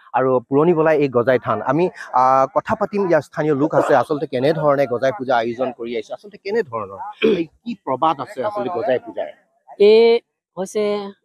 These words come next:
Speaker 2: গজাই ডাঙৰীয়া, মনাই ডাঙৰীয়া, দুজন ককাই ভাই, তেওঁলোকে শদিয়াত থা-, আই-, থান স্থাপনা কৰিছিলে। থান স্থাপনা কৰি সোণোৱাল কছাৰীসকলক পথ প্ৰদৰ্শক হিচাপে তেওঁলোকে কাম কৰিছিলে। আৰু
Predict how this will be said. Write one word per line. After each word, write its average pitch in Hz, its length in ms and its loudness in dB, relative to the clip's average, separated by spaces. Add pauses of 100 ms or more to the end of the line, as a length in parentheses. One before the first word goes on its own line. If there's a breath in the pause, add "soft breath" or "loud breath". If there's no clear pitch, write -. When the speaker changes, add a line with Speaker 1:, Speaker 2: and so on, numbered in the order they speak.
(160)
Speaker 2:
গজাই 160 420 2
ডাঙৰীয়া, 185 640 0
মনাই 156 300 0
ডাঙৰীয়া, 175 360 -2
দুজন 160 260 -6
ককাই 156 320 -4
ভাই, 151 260 -6
তেওঁলোকে 151 640 -4
শদিয়াত 147 400 -4
থা-, 147 240 -6 (100)
আই-, 139 280 0
থান 151 260 0
স্থাপনা 147 480 -2
কৰিছিলে। 147 440 -4 (440 soft breath)
থান 170 160 -2
স্থাপনা 180 380 0
কৰি 180 220 0
সোণোৱাল 160 380 0
কছাৰীসকলক 165 960 -2 (200)
পথ 165 180 -2
প্ৰদৰ্শক 170 220 -2
হিচাপে 170 380 -4
তেওঁলোকে 156 280 0
কাম 143 260 -4
কৰিছিলে। 147 400 -2 (440 loud breath)
আৰু 180 500 4